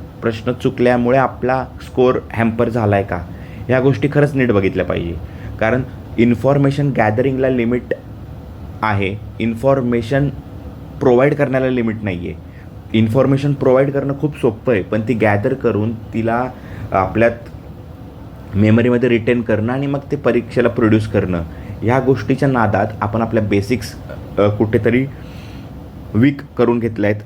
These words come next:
असं आहे का? असं असेल तर त्यावरती काम करणं गरजेचं आहे. कारण आता एक महिन्याने पाच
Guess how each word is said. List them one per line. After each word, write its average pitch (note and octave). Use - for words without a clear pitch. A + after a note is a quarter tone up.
असं G#2+
आहे G#2+
का? G#2
असं A2
असेल B2
तर C3
त्यावरती A#2
काम A2
करणं A2
गरजेचं G2
आहे. G#2
कारण A2
आता G3+
एक A#2
महिन्याने A#2
पाच -